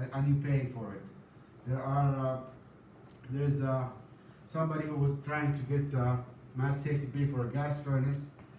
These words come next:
and they found out the gas bill for that place is almost a thousand a month, because the house was so big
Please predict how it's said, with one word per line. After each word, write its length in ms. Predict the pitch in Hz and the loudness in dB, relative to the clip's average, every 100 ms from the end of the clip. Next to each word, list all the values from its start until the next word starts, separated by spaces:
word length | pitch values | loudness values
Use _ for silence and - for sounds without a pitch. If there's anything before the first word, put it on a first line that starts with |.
| - - 120 | -20 -16 -8
and 180 | 120 123 | -2 0
they 80 | 123 | 0
found 340 | 139 139 131 | 2 4 4
out 240 | 127 123 - - - - - | 2 0 -6 -18 -20 -20 -16
the 60 | 110 | -6
gas 320 | 139 147 143 | -2 -2 -2
bill 420 | - 139 135 131 - - | 0 2 2 0 -6 -8
for 100 | 120 | -2
that 200 | 131 - | -2 -2
place 200 | 131 127 | -2 -2
is 140 | - | -4
almost 220 | 135 123 - | -2 -2 -2
a 160 | - | -2
thousand 460 | 131 131 139 143 - - - - - - - - - - - - | 0 2 0 -2 -6 -14 -20 -20 -20 -20 -20 -20 -20 -20 -14 -2
a 40 | |
month, 340 | 123 131 143 143 - | 2 2 2 -2 -6
because 540 | 117 - 127 127 123 - | -8 -2 0 2 0 -2
the 80 | |
house 240 | 120 127 120 | 0 0 0
was 140 | 117 | -4
so 260 | - 202 185 | -4 0 2
big 380 | 156 160 160 | 4 2 2